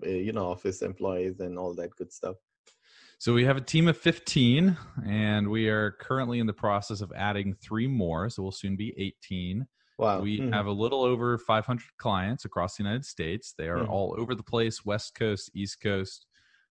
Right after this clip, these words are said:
Speaker 2: We are a one hundred percent remote C P A firm, so we don't have an office. People don't mail us documentation,
Speaker 1: <laughs>
Speaker 2: and, and we do everything on Zoom, everything on audio, everything on video. Uh, and my staff is virtual too. So I have a,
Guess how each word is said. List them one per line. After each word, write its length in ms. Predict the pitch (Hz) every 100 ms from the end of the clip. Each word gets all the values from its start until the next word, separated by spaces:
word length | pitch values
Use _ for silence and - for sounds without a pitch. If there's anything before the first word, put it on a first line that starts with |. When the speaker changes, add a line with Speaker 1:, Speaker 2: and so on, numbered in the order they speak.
| -
Speaker 2:
We 180 | 101
are 280 | 107 104 -
a 60 | 92
one 160 | 95
hundred 400 | 92 - 131 123
percent 320 | 120 117 127 104
remote 540 | 104 92 95 131 - -
C 240 | - 131
P 180 | - 123
A 60 |
firm, 260 | 120 135 170
so 80 | -
we 80 | 98
don't 320 | 87 104 -
have 200 | 98 95
an 80 | 90
office. 760 | - 113 - 117 110 - - - _ _ _
People 220 | - 85 82
don't 240 | 87 80
mail 240 | 87 87
us 140 | 87 85
documentation, 1160 | 90 85 - 82 87 139 123 - 117 110 104 - _
Speaker 1:
<laughs> 220 | - 120
Speaker 2:
and, 640 | - 90 90 90 90 90 82
and 160 | 82
we 140 | 95 92
do 220 | 80 95
everything 340 | 107 120 117
on 160 | 113 98
Zoom, 640 | 82 95 113 113 117 113
everything 540 | 107 92 101 95 98 98
on 160 | 92
audio, 640 | 87 90 95 92 92 92 90
everything 400 | 78 92 87 95
on 160 | 87 80
video. 480 | - 85 82 80 82 _ _ _ _ -
Uh, 280 | 80 78 76
and 80 | 92
my 80 | 95
staff 340 | - 131 120
is 120 | 110
virtual 360 | 95 107 - 107
too. 220 | - 117
So 180 | - 87
I 120 | 85
have 200 | 92 87
a, 120 | 87